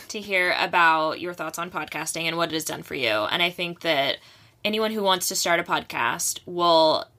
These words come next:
obviously see the benefit of it now, and hopefully they will feel encouraged to do that. So I'm curious, I'm gonna turn around your, your final question that you usually use.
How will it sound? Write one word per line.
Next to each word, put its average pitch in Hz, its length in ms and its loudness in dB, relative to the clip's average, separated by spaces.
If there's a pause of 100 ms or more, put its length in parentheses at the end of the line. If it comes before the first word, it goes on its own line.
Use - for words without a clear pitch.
obviously 185 380 2
see 185 220 -4
the 175 100 -2
benefit 160 540 -2
of 165 160 -2
it - 100 -2
now, 135 280 -2
and 170 100 -8
hopefully 165 440 -4
they 156 140 -2
will 156 160 -2
feel 139 500 -4
encouraged 151 400 -8
to - 40 -10
do 156 100 -6
that. 131 340 -6 (280)
So - 140 -4
I'm 220 200 0
curious, 196 800 0 (180)
I'm 202 60 -16
gonna - 160 -12 (180)
turn 202 200 -6
around 175 300 2
your, 160 320 -2 (100)
your 180 120 -6
final 180 300 0
question 170 340 0
that 156 100 -4
you 180 80 -2
usually 160 300 -4
use. 156 220 -6